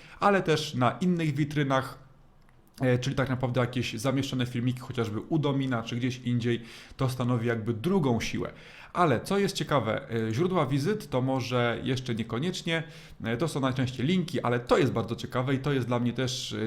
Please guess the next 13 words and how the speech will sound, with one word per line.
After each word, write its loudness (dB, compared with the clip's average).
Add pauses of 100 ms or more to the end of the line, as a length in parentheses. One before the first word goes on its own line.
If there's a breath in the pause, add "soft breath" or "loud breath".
(280)
informacja. 0 (340 loud breath)
Najwięcej 2
z -4
Was 0
ogląda 2
mnie 2
na 0
komputerach, 0
bo 0
prawie 2
osiemdziesiąt -2
procent -2
widzów, -2